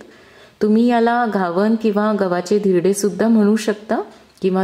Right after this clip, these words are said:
डोसा सुद्धा म्हणता येईल. आणि खालच्या बाजूने थोडेसे भाजून झाले की याला पलटून घ्यायचंय.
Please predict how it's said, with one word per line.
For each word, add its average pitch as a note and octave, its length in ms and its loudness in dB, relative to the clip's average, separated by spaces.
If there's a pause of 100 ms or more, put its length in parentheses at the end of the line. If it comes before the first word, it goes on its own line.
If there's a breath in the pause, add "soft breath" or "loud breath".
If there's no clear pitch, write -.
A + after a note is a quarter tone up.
डोसा F3+ 340 0
सुद्धा G#3+ 340 -2
म्हणता G#3 380 0
येईल. G#3 340 0 (3000 loud breath)
आणि F#3+ 340 2
खालच्या G#3+ 380 -2
बाजूने B3 460 0 (100)
थोडेसे A#3 440 0
भाजून A#3 340 0
झाले A#3+ 300 2
की B3 180 0
याला G3 200 2
पलटून G3 480 0
घ्यायचंय. A3+ 480 0